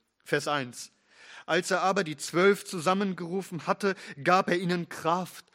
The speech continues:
und Vollmacht über alle Dämonen zur Heilung von Krankheiten.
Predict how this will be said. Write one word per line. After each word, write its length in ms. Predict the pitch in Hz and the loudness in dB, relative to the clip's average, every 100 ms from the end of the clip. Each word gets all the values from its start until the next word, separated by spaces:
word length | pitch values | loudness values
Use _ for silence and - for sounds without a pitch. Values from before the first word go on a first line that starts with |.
| - - | -20 -8
und 120 | 156 | -8
Vollmacht 680 | - 185 220 233 190 147 - - | 0 6 8 10 8 4 0 -8
über 420 | - 190 220 - 202 | -2 8 8 10 8
alle 320 | 262 285 240 | 8 8 6
Dämonen 680 | 208 190 190 185 170 143 - - | 6 6 4 6 4 0 -6 -18
zur 280 | - 196 170 | -2 0 4
Heilung 540 | 214 240 233 214 190 - - _ | 6 8 8 6 2 -6 -20 _
von 300 | - 190 160 | -6 -4 -4
Krankheiten. 760 | - 175 190 131 123 113 113 | 2 4 4 -2 -4 -4 -12